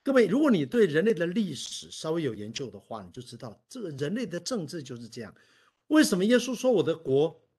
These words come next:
不属这世界”？为什么耶稣要特别强调这一点？因为地上的国就是勾心斗角啦。如果这样的话，那我请问各位，罗马帝国怎么会灭亡？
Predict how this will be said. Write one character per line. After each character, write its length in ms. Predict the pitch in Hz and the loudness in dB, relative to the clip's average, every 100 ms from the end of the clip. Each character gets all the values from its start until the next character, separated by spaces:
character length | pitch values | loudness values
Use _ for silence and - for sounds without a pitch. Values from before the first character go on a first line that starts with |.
| _ | _
不 100 | 247 | -4
属 220 | - 131 | -4 -6
这 180 | 131 160 | -4 -4
世 240 | - 156 | -4 -10
界”？ 200 | 123 143 | -6 -4
为 80 | 202 | -4
什 160 | 240 143 | -4 -4
么 60 | |
耶 120 | 165 196 | -2 -2
稣 160 | 202 | 0
要 140 | 190 170 | -4 -4
特 100 | 185 | -6
别 140 | 147 | -6
强 240 | 139 117 | -8 -10
调 140 | 127 127 | -8 -10
这 160 | - | -8
一 80 | 123 | -10
点？ 280 | 123 104 - _ _ _ _ | -10 -14 -14 _ _ _ _
因 100 | 294 | -2
为 60 | |
地 260 | 247 - 330 | 0 0 0
上 220 | 254 277 | 2 2
的 80 | 226 | 2
国 240 | 220 196 208 208 | 2 2 2 -4
就 360 | - - 370 247 | -8 0 2 2
是 280 | - 254 202 | -2 -2 -2
勾 300 | - 240 233 | 0 0 0
心 260 | - 226 | -2 -2
斗 220 | 226 233 160 | 0 0 0
角 260 | 135 104 | -4 -10
啦。 420 | 92 131 113 - _ _ _ _ _ _ _ _ _ - | -4 -4 -4 -10 _ _ _ _ _ _ _ _ _ -2
如 140 | 269 | 2
果 80 | 277 | 4
这 100 | 269 | 4
样 140 | 247 | 2
的 40 | 233 | 2
话， 120 | 214 | 2
那 100 | 262 | 4
我 220 | 240 156 | 4 2
请 160 | 151 151 | -2 -8
问 80 | |
各 120 | 175 185 | -4 -4
位， 160 | 160 - - | -4 -8 -2
罗 180 | 165 | 2
马 140 | 233 160 | 2 0
帝 160 | 208 | -4
国 180 | 165 143 | -6 -6
怎 140 | 135 123 | -6 -6
么 80 | |
会 80 | 139 | -4
灭 180 | 143 143 | -4 -6
亡？ 380 | 107 85 76 | -6 -12 -16